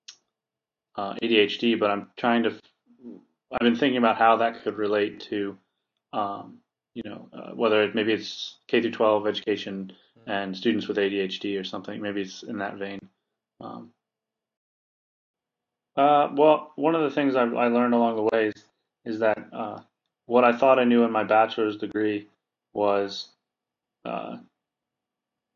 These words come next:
Speaker 1: you know, the tiniest bit of knowledge. Uh, and then in my master's, I,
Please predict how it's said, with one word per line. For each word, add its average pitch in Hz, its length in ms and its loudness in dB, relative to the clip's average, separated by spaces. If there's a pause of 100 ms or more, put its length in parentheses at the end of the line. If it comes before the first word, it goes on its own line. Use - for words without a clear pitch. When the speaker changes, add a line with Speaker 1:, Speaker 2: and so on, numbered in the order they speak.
(240)
Speaker 1:
you 120 120 -14
know, 104 180 -14 (760)
the 120 80 -6
tiniest 117 560 2
bit 113 140 4
of 104 100 2
knowledge. 101 680 -2 (640)
Uh, 110 180 -12
and 113 140 -8
then 113 120 0
in 117 60 -2
my 113 120 2
master's, 110 440 0
I, 98 240 -6